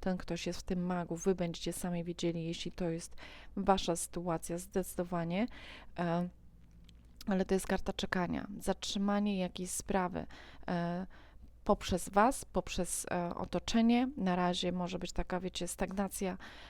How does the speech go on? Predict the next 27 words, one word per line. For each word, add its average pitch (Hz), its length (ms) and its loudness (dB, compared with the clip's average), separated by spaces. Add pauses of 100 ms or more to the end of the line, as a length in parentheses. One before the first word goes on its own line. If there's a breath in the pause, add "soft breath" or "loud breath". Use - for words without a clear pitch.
(180 loud breath)
e, 185 160 4
typowa 196 500 2
do, 196 600 6
o, 180 320 0
do 185 120 0
czegoś, 190 280 -4
na 180 140 -2 (160)
co 185 140 -4
my 185 160 0
nie 180 120 0
wyrażamy 180 500 0
zgody, 202 380 2
albo 180 420 4
chcemy, 185 600 0 (460 loud breath)
e, 175 420 -4 (120)
jakby 185 540 2 (840 loud breath)
powstrzymać 196 640 0
proces, 220 600 2 (100)
chcemy 202 380 4
mieć 190 200 0
ten 185 220 -2
czas, 190 380 -2
e, 185 480 -2
tej 180 140 -2
pauzy, 196 600 0
która, 180 500 -2
mm, 185 360 -6